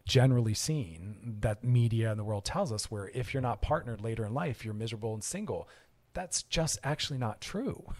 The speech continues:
<laughs> right? Um, <clears throat> what are some of the other reasons? Here's another interesting one. I'm looking at a, a bunch of research as to what are the reasons as to why people want to be single, and also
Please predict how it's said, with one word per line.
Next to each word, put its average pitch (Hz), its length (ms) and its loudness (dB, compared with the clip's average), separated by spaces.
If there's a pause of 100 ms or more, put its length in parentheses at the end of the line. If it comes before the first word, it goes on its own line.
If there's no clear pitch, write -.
(280)
<laughs> - 440 -10
right? 156 280 4 (480)
Um, 160 420 12 (120)
<clears throat> 185 140 12
what 175 160 10
are 185 160 6
some 165 260 6
of 165 80 8
the 147 240 2
other 165 260 8
reasons? 85 600 -6 (960)
Here's 170 140 6
another 113 300 4
interesting 98 400 0
one. 120 120 6
I'm 120 80 6
looking 139 220 4
at 131 140 2
a, 110 300 0
a 98 120 -2
bunch 107 220 2
of 98 100 -6
research 101 380 -2
as 92 160 -4
to 95 160 -2
what 92 260 0
are 104 100 -2
the 95 80 -2
reasons 92 360 -4
as 90 160 -6
to - 80 -6
why 92 120 -6
people 95 300 0
want 90 160 -6
to 87 60 -10
be 90 80 -12
single, 90 340 -8
and 101 80 -6
also 139 400 0